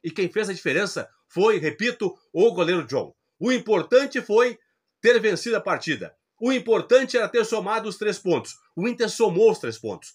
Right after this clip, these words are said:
O Inter chega a dez pontos e abre nesse momento. Como o Corinthians bateu o Fluminense por dois a zero também, o Inter abre nesse momento três pontos de vantagem sobre o Goiás, que hoje é o décimo sétimo colocado e que ele, Goiás, nesse momento,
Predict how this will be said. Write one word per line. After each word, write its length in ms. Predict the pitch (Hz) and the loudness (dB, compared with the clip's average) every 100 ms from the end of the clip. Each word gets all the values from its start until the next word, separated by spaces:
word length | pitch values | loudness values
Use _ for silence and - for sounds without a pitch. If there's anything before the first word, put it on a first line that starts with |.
| _ _ | _ _
O 80 | 180 | -4
Inter 180 | 214 | -4
chega 380 | 180 220 180 123 - _ | -2 -2 0 -2 -4 _
a 120 | 131 | -4
dez 280 | 98 190 180 | 0 -2 -2
pontos 580 | - 220 254 262 - - _ | 0 0 0 -8 -12 -18 _
e 120 | 156 | -2
abre 260 | 208 240 226 | 0 0 0
nesse 240 | 226 220 | -2 -2
momento. 320 | 214 160 156 | -2 0 0
Como 160 | 147 190 | 0 -6
o 40 | |
Corinthians 380 | 185 185 226 196 | -2 -2 0 -4
bateu 300 | 175 170 214 | -2 0 0
o 40 | 208 | 0
Fluminense 460 | 220 165 165 - | -2 0 0 -2
por 160 | - 135 | -10 -8
dois 260 | 139 131 | -4 -2
a 100 | 113 | -4
zero 180 | 101 165 | -2 -4
também, 460 | - 110 233 226 - _ _ | -2 0 2 0 -6 _ _
o 120 | 123 | -4
Inter 220 | 226 233 214 | -2 0 0
abre 220 | 185 165 | 0 -2
nesse 180 | 156 156 | -4 -4
momento 500 | 127 240 254 233 - _ _ | 2 2 2 -2 -6 _ _
três 400 | - 220 277 269 | -4 0 0 -2
pontos 460 | - 202 254 247 185 | -4 0 0 0 -6
de 100 | 180 | -4
vantagem 480 | 180 131 202 202 196 | -2 -2 0 -2 -4
sobre 260 | 185 185 | -4 -4
o 60 | 233 | -2
Goiás, 420 | 233 226 214 240 | 2 2 2 -2
que 120 | - | -2
hoje 380 | 208 196 160 117 - _ - | 2 2 2 -2 -12 _ -2
é 80 | |
o 100 | 156 | -2
décimo 420 | 110 208 196 160 127 | 2 -2 -2 -8 -4
sétimo 340 | 160 165 135 | -2 -4 -8
colocado 580 | 135 120 - 214 240 214 - _ | -6 -4 -2 -2 -2 -6 -8 _
e 100 | 180 | -10
que 160 | - | -2
ele, 200 | 196 277 | 0 0
Goiás, 540 | 277 254 156 214 214 - | 2 2 2 0 -4 -10
nesse 240 | 127 131 175 | -8 -6 -4
momento, 440 | 123 175 247 240 | -2 0 0 -2